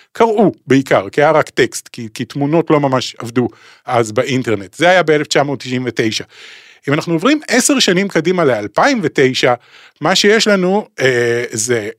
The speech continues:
יותר משני מיליארד איש שמחוברים לאינטרנט, יש לנו יוטיוב, יש לנו פייסבוק, יש לנו, אה, גיימינג אונליין, כאילו העולם השתנה לחלוטין, זה כמו העולם שיש לנו עכשיו,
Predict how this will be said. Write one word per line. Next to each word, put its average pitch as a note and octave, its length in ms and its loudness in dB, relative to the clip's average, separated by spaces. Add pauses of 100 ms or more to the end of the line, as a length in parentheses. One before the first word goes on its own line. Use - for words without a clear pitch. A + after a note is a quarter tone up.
(220)
יותר F#3 300 2
משני G#3+ 400 0
מיליארד D#3 640 2 (120)
איש C3 340 -4
שמחוברים B2+ 680 -2
לאינטרנט, F#3 640 -4 (380)
יש C3+ 200 2
לנו A#2+ 640 -2
יוטיוב, G#3 420 2 (160)
יש B2 220 0
לנו G#2+ 160 -8
פייסבוק, F3 760 0
יש B2 240 2
לנו, A2+ 580 -4 (100)
אה, G#2 880 -4
גיימינג F3 760 0
אונליין, D#3+ 600 2 (340)
כאילו D4 160 4
העולם G#3+ 300 4
השתנה F#3+ 380 2
לחלוטין, F3 420 0
זה D#3 120 -8
כמו B3 140 2
העולם A3 340 6
שיש F3 240 0
לנו D3+ 200 -2
עכשיו, F3 380 2